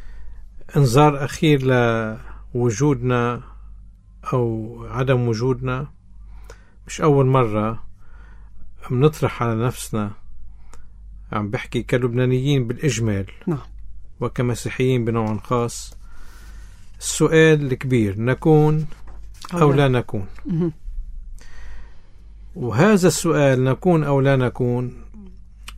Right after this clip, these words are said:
Speaker 1: هو سبب، مثل ما تفضلت وقلتي بمقدمتك، سبب لمفهوم المقاومة الوجودية المسيحية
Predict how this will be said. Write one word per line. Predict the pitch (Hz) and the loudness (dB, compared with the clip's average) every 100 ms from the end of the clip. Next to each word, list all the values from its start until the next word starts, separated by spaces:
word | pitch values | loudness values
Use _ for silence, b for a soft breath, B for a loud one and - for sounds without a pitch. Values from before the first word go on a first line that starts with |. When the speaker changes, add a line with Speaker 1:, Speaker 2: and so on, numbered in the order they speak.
| - | -4
Speaker 1:
هو | 139 240 220 202 196 202 190 - - - | 4 6 8 8 10 8 4 -2 -20 -18
سبب، | - - 190 160 151 135 - - - - - - - | -8 4 4 6 4 2 -14 -20 -18 -20 -20 -20 -8
مثل | 156 151 147 | -4 -2 0
ما | 135 | -2
تفضلت | - 135 117 135 120 | -2 -4 2 0 0
وقلتي | 123 127 - | -4 -4 -4
بمقدمتك، | 117 120 117 117 113 - 113 - - - b b b b b b b b b - - | -6 -6 -6 -6 -8 -8 -10 -10 -18 -18 b b b b b b b b b -20 -14
سبب | - 190 180 185 165 139 - - - - - - | 2 4 6 6 6 -4 -14 -20 -20 -20 -18 -2
لمفهوم | 160 180 180 180 156 - - - - - - 170 - - 208 180 | 4 6 6 2 0 -12 -18 -16 -16 -14 0 2 2 6 8 8
المقاومة | 143 131 - 156 143 117 110 98 - - - - - - - - - - - | 6 4 2 4 4 2 -2 -8 -16 -18 -18 -20 -20 -18 -20 -20 -20 -12 -2
الوجودية | 120 143 123 139 151 117 107 104 - - - - - | 4 6 6 6 6 4 -4 -8 -12 -18 -18 -20 -8
المسيحية | 127 123 147 - 143 - 131 123 127 135 | -4 0 0 0 -2 0 0 0 -2 -4